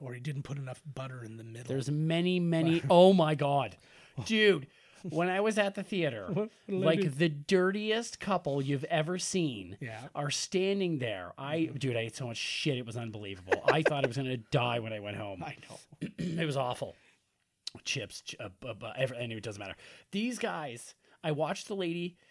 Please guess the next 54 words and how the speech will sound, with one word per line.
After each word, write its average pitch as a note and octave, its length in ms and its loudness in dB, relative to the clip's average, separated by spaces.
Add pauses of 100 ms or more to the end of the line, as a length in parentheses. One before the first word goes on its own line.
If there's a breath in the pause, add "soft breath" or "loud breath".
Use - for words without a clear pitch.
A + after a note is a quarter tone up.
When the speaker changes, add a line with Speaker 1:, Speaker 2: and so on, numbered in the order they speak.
(140 soft breath)
Speaker 2:
She, - 380 -6 (120)
like, C#3+ 140 -8
I'm B2 60 -8
like, C3 180 -6
"Why B3+ 120 -4
is C#4 140 -6
this G#3+ 120 -12
lady D#3+ 180 -6
so F#3 260 -4
intense?" E3+ 520 -4
So B2+ 180 -6
the A#2 100 -10
lady F#3+ 240 -6
puts F3+ 200 -10
half E3+ 260 -6
the D3+ 80 -8
popcorn D3 480 -6
in, G#2 200 -8 (380 loud breath)
and C3 120 -4
then B2 100 -4
she C3 180 -6
layers B2 480 -4
the A#2 120 -8
middle, A2 500 -6
and B2+ 120 -4
the A#2+ 60 -6
girl A#2+ 160 -6
goes, G#2+ 240 -8
"One." G2+ 460 -10 (380 loud breath)
And C3+ 120 -2
then D3 120 -4
she D3+ 140 -4
puts F#3 280 -8
it F#3+ 120 -4
on E3+ 180 -2
the D#3 60 -6
top, D3 440 -6
like, - 140 -8
fills D#3 260 -4
it D#3+ 40 -12
to D#3+ 60 -12
the D#3 60 -12
top, C3+ 220 -6
then C3+ 180 -6
pumps D3+ 320 -6
the - 100 -10
butter C3 280 -2
all B2+ 100 0
over B2 100 -4
the B2+ 60 -6
top. D3 180 -6
She - 120 -14
goes, G#2+ 260 -10
"Two." A2 440 -6